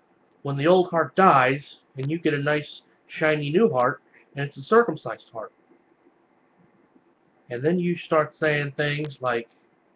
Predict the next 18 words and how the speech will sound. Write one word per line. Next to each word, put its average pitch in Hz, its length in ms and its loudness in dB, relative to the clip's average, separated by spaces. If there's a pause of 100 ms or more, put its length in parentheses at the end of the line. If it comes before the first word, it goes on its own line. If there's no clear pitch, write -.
(760)
"Bless 160 260 0
those 147 300 -2
who 147 140 -14
persecute 143 680 -8
you, 110 180 -18
truly. 156 540 -2 (1000)
Love 180 360 2
God 117 380 -2
with 117 80 -12
your 123 160 -8
whole 226 360 8
heart, 143 300 -4
mind, 147 380 -4
soul, 147 240 -4
and 131 100 -8
spirit. 117 360 -8 (1500)
Love 214 220 0
everyone." 233 420 2